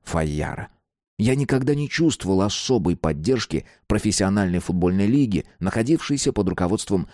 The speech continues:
Ноэля Ле Граэ, того самого Ле Граэ, который в две тысячи одиннадцатом году займет пост президента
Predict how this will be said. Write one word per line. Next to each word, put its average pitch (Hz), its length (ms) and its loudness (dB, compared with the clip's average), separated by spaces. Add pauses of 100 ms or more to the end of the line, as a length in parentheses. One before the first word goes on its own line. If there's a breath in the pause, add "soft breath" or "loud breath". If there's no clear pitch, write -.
(120)
Ноэля 101 680 2
Ле 92 300 2
Граэ, 85 560 -2 (260)
того 180 260 4
самого 127 540 0
Ле 107 260 2
Граэ, 101 520 0
который 92 340 -2
в 82 80 -4
две 107 160 2
тысячи 101 380 -2
одиннадцатом 85 520 0
году 131 320 2 (200 soft breath)
займет 143 500 0
пост 107 320 -2
президента 95 680 0